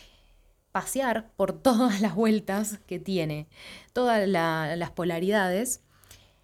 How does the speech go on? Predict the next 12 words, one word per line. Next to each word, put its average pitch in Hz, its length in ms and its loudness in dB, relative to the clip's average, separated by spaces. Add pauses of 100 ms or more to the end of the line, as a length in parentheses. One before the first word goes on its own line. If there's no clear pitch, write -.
(300)
es 262 160 -2
cuando 247 300 0
realmente 226 440 -2
podés 190 340 -4
integrar 180 800 -2
ese 170 260 -8
concepto 156 800 -6
y 190 120 -2
aprender 196 720 0 (380)
a 185 120 -6
situarte 196 800 -2 (800)
en 190 400 -2